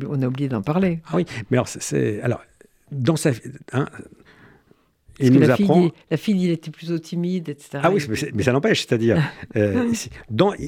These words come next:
Speaker 2: il, dans l'Éthique, le grand, son grand ouvrage philosophique, il parle en permanence des libidines, ce que Bernard Potra traduit de manière parfaite par la lubricité, le plaisir lubrique. Et donc, il sa-, il savait ce que c'était.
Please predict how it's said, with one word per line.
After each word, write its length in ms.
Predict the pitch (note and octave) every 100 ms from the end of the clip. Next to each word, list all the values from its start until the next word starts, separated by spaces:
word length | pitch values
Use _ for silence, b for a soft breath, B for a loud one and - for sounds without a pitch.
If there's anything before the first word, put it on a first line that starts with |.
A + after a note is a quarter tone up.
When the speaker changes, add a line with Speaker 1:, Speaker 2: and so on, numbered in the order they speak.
| -
Speaker 2:
il, 120 | E3+
dans 200 | C#3+ D#3+
l'Éthique, 460 | A#2 - C4 - -
le 200 | - -
grand, 200 | - G2
son 100 | -
grand 260 | G2+ F#3+ C#3+
ouvrage 260 | B2 A#2 -
philosophique, 360 | G2 G2 - -
il 120 | C#3
parle 220 | - D3
en 60 | B2
permanence 420 | B2 A2+ C3 E3
des 100 | G#2
libidines, 440 | B2+ D#3+ C#3+ A#2+ F#2
ce 840 | - - - _ - - _ -
que 80 | A2
Bernard 260 | G#2+ A2 G2
Potra 380 | G2+ - D3
traduit 360 | D#3+ - G2+ G#2
de 100 | F2+
manière 280 | F2 F#2+ F#2
parfaite 420 | G2 - D#3+ E3+
par 120 | A#2
la 100 | G#2
lubricité, 580 | A2 C3+ C#3+ - C3+ F#2+ -
le 60 |
plaisir 340 | - A#2 C3+ C3
lubrique. 480 | B2+ G#2+ - - _ _ _ _ _ C#3 C#3 B B B B A#2+
Et 60 | G#2+
donc, 220 | B2+ C3
il 60 | B2
sa-, 120 | A#2 - G2
il 580 | F#2+ F2+ F2 F2+ F2+ E2+
savait 220 | G2 C3
ce 60 |
que 80 | -
c'était. 240 | - A#3